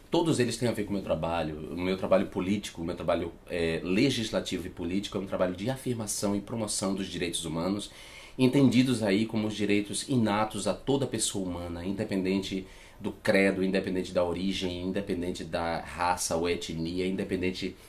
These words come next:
do sexo, da orientação sexual, da identidade de gênero. Quer dizer, toda pessoa é portadora de um conjunto de direitos que independe de Constituição, que independe,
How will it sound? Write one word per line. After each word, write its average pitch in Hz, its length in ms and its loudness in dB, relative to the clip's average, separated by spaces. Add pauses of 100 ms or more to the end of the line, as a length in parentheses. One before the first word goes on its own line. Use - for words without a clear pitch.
(180)
do 101 140 -2
sexo, 104 500 4
da 98 80 4
orientação 92 460 0
sexual, 90 400 -2
da 90 80 -2
identidade 87 440 -4
de 82 120 -10
gênero. 87 500 -4 (480)
Quer 104 80 4
dizer, 101 140 4
toda 151 200 4
pessoa 123 420 2
é - 20 -4
portadora 110 480 2
de 98 60 0
um 117 40 2
conjunto 107 460 0
de 113 240 -4
direitos 107 500 4
que - 100 -4
independe 117 680 2
de 95 80 -6
Constituição, 98 840 0
que 92 160 -4
independe, 98 800 0